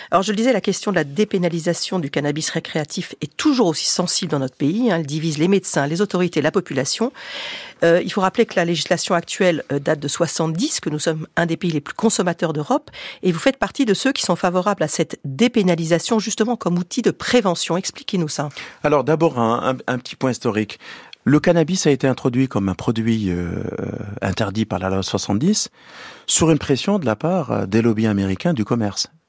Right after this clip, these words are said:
Speaker 2: Ça, c'est important, on l'oublie. Et la nocivité du cannabis a été assimilée à celle de l'héroïne à l'époque. Rappelez-vous, les années soixante-dix, c'était la mort de la petite, de, de,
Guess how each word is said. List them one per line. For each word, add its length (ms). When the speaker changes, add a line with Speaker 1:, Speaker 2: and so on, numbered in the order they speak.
Speaker 2:
Ça, 160
c'est 100
important, 400
on 80
l'oublie. 300
Et 120
la 100
nocivité 480
du 100
cannabis 520
a 80
été 600
assimilée 500
à 100
celle 240
de 80
l'héroïne 340
à 60
l'époque. 300
Rappelez-vous, 360
les 160
années 140
soixante-dix, 640
c'était 380
la 100
mort 220
de 80
la 120
petite, 240
de, 140
de, 240